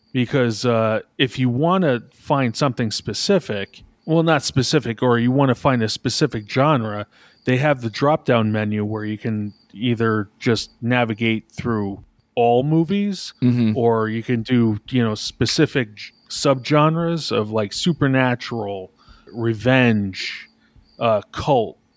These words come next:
Speaker 1: you know, stuff
Speaker 2: Right.
Speaker 1: like that.
Speaker 2: Sure.
Speaker 1: But, um, i-, there's those movies that have that fine line of, like, is it science fiction or is it horror or is
Speaker 2: Right.
Speaker 1: it, you know, y-, you have to specify. But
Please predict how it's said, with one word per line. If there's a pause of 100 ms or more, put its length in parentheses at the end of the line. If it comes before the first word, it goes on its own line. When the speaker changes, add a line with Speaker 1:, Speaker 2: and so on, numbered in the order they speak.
Speaker 1:
you
know,
stuff
Speaker 2:
Right.
Speaker 1:
like
that.
Speaker 2:
Sure.
Speaker 1:
But,
um, (640)
i-,
there's
those
movies
that
have
that
fine
line
of,
like,
is
it
science
fiction
or
is
it
horror
or
is
Speaker 2:
Right.
Speaker 1:
it,
you
know, (600)
y-,
you
have
to
specify. (140)
But